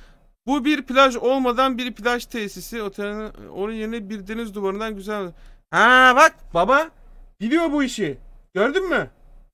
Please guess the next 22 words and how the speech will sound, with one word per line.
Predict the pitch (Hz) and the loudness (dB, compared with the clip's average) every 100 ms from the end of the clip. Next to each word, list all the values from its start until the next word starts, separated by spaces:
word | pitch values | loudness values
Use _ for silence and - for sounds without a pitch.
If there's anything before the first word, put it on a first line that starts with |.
| _ _ _ _ _ _ _ | _ _ _ _ _ _ _
Gördün | 165 233 349 | -4 -2 0
mü | 330 | -4
chat? | 339 269 - - - - _ _ _ _ _ _ _ _ _ _ _ | -2 -2 -2 -20 -20 -20 _ _ _ _ _ _ _ _ _ _ _
Baba | 220 320 311 | 2 4 0
bu | 320 | 0
işi | - 330 | -2 -4
biliyor. | 330 339 320 208 151 - _ _ _ _ _ _ _ _ | -2 0 0 -2 -4 -18 _ _ _ _ _ _ _ _
Ne | - 285 | -8 -6
dedim | 349 302 285 | -4 -6 -10
size? | 269 320 | -10 -10
Buranın | 240 254 285 294 | -6 -4 -4 -6
plajı | 247 262 240 | -6 -6 -2
yok. | 311 233 - - - - _ _ _ _ _ _ _ _ _ _ - | 0 0 -4 -20 -20 -20 _ _ _ _ _ _ _ _ _ _ -4
Gördün | 226 339 370 | -2 0 -2
mü? | 208 - - _ _ _ _ _ _ - | -4 -6 -20 _ _ _ _ _ _ -2
Aradın | 196 302 370 | 0 2 0
mı? | 285 135 _ - - _ _ _ _ _ _ _ _ _ _ _ _ _ _ _ _ _ _ _ _ _ _ _ _ _ _ | -2 -6 _ -20 -20 _ _ _ _ _ _ _ _ _ _ _ _ _ _ _ _ _ _ _ _ _ _ _ _ _ _
Bu | 233 | -4
beyindir | 202 220 254 202 | 2 2 2 -2
moruk. | 180 180 151 - | -2 -2 -4 -8
Bu | 226 | -2
beyindir. | 196 202 202 143 - | 0 0 -4 -8 -12